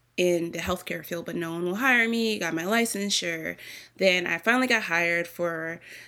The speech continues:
like, pretty much pennies. So it was, like, seven dollars and fifty cents an hour, and it was w-, tremendously less than what I was getting paid in my previous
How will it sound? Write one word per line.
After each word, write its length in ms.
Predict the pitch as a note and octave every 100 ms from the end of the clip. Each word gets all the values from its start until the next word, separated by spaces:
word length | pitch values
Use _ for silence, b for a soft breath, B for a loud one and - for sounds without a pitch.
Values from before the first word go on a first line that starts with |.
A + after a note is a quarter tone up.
| B
like, 320 | - E3 E3 - _ _ _ _ _ _ _ _
pretty 160 | A4 A4+
much 300 | A4 B3+ -
pennies. 480 | A#3+ A3 G#3+ G#3+ A3
So 280 | G#3 F#3+ F#3
it 80 | G3+
was, 140 | G#3+ A3
like, 180 | G#3 -
seven 260 | F#3 F#3
dollars 180 | F3+ F#3
and 100 | F3+
fifty 220 | F#3 F3+ F#3+
cents 260 | F3+ F#3
an 80 | -
hour, 520 | - C4+ C4+ B3+ A#3+
and 340 | A3+ - F3 F3+
it 120 | F#3+
was 380 | F3+ E3+ E3 -
w-, 540 | F3 F3 G3 G3 F#3+
tremendously 680 | - F#3+ F#3+ F#3+ F3 - E3+
less 320 | F3 E3+ -
than 160 | E3+ E3+
what 120 | E3
I 100 | D#3+
was 160 | E3
getting 220 | - D#3+ D#3
paid 260 | F3 E3
in 80 | D#3+
my 100 | D#3+
previous 840 | D#3 - E3 D#3+ D#3+ D#3 D#3 -